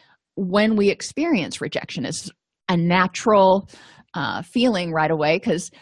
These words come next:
if somebody rejects us, we're, or re-, rejects our resume or rejects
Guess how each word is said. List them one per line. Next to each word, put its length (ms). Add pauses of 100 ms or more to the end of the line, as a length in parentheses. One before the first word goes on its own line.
(100)
if 180
somebody 300
rejects 460
us, 180
we're, 240 (360)
or 220
re-, 280
rejects 460
our 260
resume 640
or 120
rejects 520